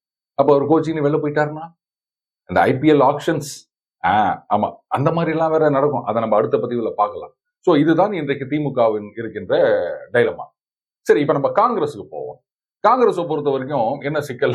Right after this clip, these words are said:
அப்படின்னு கேட்டீங்கன்னா, அவங்களால எந்த பிச்சிலையும் ஆட முடியாது.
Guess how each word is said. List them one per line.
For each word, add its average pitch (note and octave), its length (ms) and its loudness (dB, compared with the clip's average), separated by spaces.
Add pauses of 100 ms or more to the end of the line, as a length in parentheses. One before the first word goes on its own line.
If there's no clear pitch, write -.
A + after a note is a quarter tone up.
அப்படின்னு A#2+ 320 -4
கேட்டீங்கன்னா, G#2+ 500 -2 (840)
அவங்களால C#3 420 0
எந்த E3 240 -2
பிச்சிலையும் C3+ 600 -6
ஆட G2 300 -2
முடியாது. G#2 840 -2